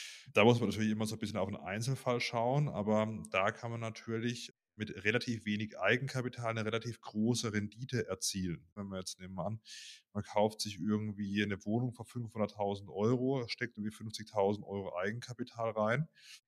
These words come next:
dann kann man eben eine relativ gute Rendite erzielen mit relativ wenig Eigenkapital. Also man leveraged praktisch dann sein Kapital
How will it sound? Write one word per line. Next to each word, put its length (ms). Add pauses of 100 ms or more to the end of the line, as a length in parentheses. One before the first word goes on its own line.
(100)
dann 220
kann 200
man 160
eben 460 (380)
eine 120
relativ 380
gute 260
Rendite 480
erzielen 500
mit 180
relativ 400
wenig 400
Eigenkapital. 1500 (400)
Also 300
man 320 (340)
leveraged 580
praktisch 580 (440)
dann 260
sein 380
Kapital 880